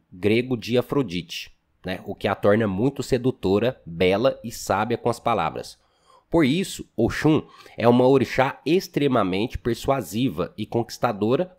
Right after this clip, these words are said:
com seu estilo único, né? Há uma história em que Ogum desiste de conviver com outros orixás, né? Sendo estes dependentes das ferramentas de Ogum. Vocês lembram que eu falei que Ogum é o dono do aço, é o dono do ferro?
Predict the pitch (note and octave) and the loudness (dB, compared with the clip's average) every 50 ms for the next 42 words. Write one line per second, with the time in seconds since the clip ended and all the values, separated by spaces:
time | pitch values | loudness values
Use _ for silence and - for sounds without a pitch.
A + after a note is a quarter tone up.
0 | _ - A2 G2+ - - B2 A#2+ A2+ - - B2 B2 C#3+ B2+ F2 D2+ C2+ - - | _ 0 0 0 0 0 -2 -2 -4 -4 -4 -4 -2 0 0 0 -2 -4 -8 -16
1 | - - _ _ _ _ _ _ - D#2+ F#2 G#2+ - - - A2+ D3 F#3+ G3+ G#3 | -20 -20 _ _ _ _ _ _ -10 -6 -4 -4 -4 0 2 2 4 4 4 2
2 | D3+ A#2+ G#2 - - - - G2 A2 B2 B2 F#2+ D#2+ D2 - - - - - _ | 0 -2 -2 -4 -6 -2 2 4 4 4 4 2 0 -4 -6 -14 -20 -20 -20 _
3 | - G#2+ A#2 - - - B2+ B2 A2+ F2+ E2 F2 A#2+ C#3 C3+ A#2+ A2 F#2 E2 A2+ | -4 -2 -2 -2 -2 -2 0 0 0 0 -2 -4 -4 -2 0 0 -2 -2 -2 -6
4 | C#3 - - C3 A2 A2+ - - - B2 C#3 D#3+ C#3+ C#3+ A2+ F2 E2 G#2 B2+ D3 | -8 -8 -8 -10 -10 -12 -10 -4 0 2 2 2 0 -2 -6 -4 0 0 0 0
5 | D3+ - D3 C3 C3 C3 C3 - B2+ G#2+ A2+ B2+ B2 C3+ - - A#2 G2+ F2+ E2+ | 0 2 2 4 4 2 2 0 -4 -2 -2 -2 -2 -2 -2 0 0 0 0 -2
6 | - - - _ _ _ _ - - F#2 G#2+ A2+ - - - B2+ C#3+ E3+ E3+ D3+ | -6 -12 -18 _ _ _ _ -10 -4 -2 -2 -2 -2 0 2 2 4 4 4 2
7 | A#2 F#2 F#2+ A2 D3+ E3 E3 - - - F2+ F#2 G#2+ A#2+ B2+ - - D3 B2+ G#2+ | 2 2 2 2 2 0 -2 -6 -14 -14 -12 -4 -2 -2 0 0 2 0 0 2
8 | F#2 G#2+ B2 C3+ - - C3 B2 - - - - B2+ C#3 C#3+ C#3 D3 C#3+ A#2+ F#2 | 0 0 0 -2 -2 -2 -2 -2 -2 -2 -6 -8 -6 -4 -2 0 0 0 -2 -2
9 | F#2+ A#2 C3+ E3+ F#3 F#3 - A#2 F#2+ F#2 F#2 F#2 E2 D#2+ D2+ C#2 B1 _ _ _ | -4 -2 -2 -2 -4 -4 -4 -6 -4 -4 -6 -6 -6 -6 -8 -10 -12 _ _ _
10 | _ _ _ _ - - - G2 F#2+ E2+ F#2 F#2+ F#2 F#2+ - E2+ - F#2+ F2 - | _ _ _ _ -20 -14 -10 -8 -8 -4 -2 -2 -2 -2 -2 -4 -4 -6 -2 -2
11 | F2+ E2+ F2 F#2 F2+ - - F#2+ F2+ E2+ D#2 D#2 F2 F2+ G#2+ - - _ _ _ | -2 -2 -2 -4 -6 -6 -6 -6 -6 -8 -8 -8 -6 -6 -6 -6 -8 _ _ _
12 | _ _ _ - - - E2+ E2 F2+ F2 F2 D#2+ E2 D#2 E2 F2+ G2 G2 F2 E2 | _ _ _ -4 -2 -2 0 0 0 -2 -2 -2 -2 -2 0 0 0 -2 -2 -4
13 | - - F2 E2+ E2 E2+ D#2+ D#2 C#2+ D#2 D2 - G2+ G#2+ G2+ E2 D2+ C#2 | -8 -8 -8 -6 -6 -6 -6 -6 -8 -10 -6 -2 0 0 0 0 -2 -8